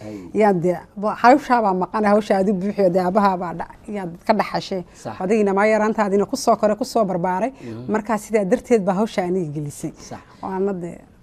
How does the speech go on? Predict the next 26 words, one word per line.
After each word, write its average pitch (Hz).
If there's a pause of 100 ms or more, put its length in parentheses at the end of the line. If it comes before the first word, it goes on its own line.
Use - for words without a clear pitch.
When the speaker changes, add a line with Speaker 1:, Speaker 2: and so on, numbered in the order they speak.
(160)
Speaker 2:
aan 196
u 196
qaabtay. - (220)
Speaker 1:
Waa 113
tahay. -
Een, 139 (260)
xilligii 131
tababarkaad 110
ku 123
jirtay, 107 (240)
xilligii 104
shaqadaad 101
bilowday, 104 (640)
maxay 165
ahaayeen 123
caqabadihii 127
kaa 123
hor 110
yimid 110
ee 104
maanta 110
is 101
leedahay 101
waan 98
sii 120
xasuustaa? -